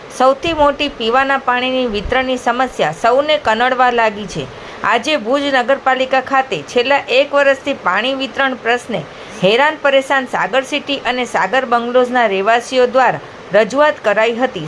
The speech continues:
સાગર બંગલોઝના રહેવાસીઓ દ્વારા રજૂઆત કરવા આવેલા સાગર બંગલોઝના રહેવાસીઓ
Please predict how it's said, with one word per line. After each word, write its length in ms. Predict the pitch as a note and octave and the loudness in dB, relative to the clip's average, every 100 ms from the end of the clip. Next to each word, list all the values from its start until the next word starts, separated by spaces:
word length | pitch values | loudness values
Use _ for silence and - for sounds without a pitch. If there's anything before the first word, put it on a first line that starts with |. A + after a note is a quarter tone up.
| - | 0
સાગર 300 | G3+ A3+ D4+ C#4 | 0 2 2 2
બંગલોઝના 480 | D4 D4 C#4+ C#4+ C#4 | 0 2 0 2 2
રહેવાસીઓ 520 | A3 G#3+ B3 B3 B3+ A#3 | 2 2 0 2 0 4
દ્વારા 260 | B3+ B3+ G#3 | 4 4 2
રજૂઆત 400 | F#3+ G3+ C4+ C4 | 2 2 2 2
કરવા 240 | B3 A#3 A#3+ - A3+ | 0 2 0 0 2
આવેલા 300 | A#3 F#3 - - - - - | 2 2 -2 -8 -18 -4 0
સાગર 320 | G#3 B3 D4+ | 2 2 2
બંગલોઝના 560 | C#4 C#4+ C#4+ C#4 C4+ A#3+ | 2 0 2 2 2 0
રહેવાસીઓ 640 | G3+ A3 B3+ B3+ C4 E3 | 0 2 0 0 -2 -2